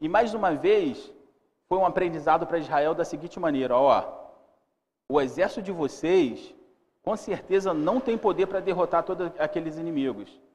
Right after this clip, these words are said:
Se for pelo braço de vocês, vocês serão derrotados." E eles foram derrotados. "Mas não é pelo braço de vocês que essa terra vai ser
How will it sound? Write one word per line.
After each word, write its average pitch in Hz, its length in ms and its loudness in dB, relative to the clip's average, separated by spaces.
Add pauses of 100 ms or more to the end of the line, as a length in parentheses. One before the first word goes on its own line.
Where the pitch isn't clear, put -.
(520)
Se 147 100 -4
for 208 180 2
pelo 202 220 2
braço 160 380 0
de 175 80 -8
vocês, 156 340 -2
vocês 175 280 -6
serão 165 240 -2
derrotados." 139 680 2 (220)
E 131 120 -2
eles 147 160 -4
foram 214 280 4
derrotados. 107 600 0 (1700)
"Mas 156 320 0
não 170 220 2
é 226 80 10
pelo 214 260 4
braço 190 400 2
de 165 80 -8
vocês 151 800 -2 (640)
que 156 80 -2
essa 143 240 0
terra 147 380 0
vai 143 200 0
ser 143 500 0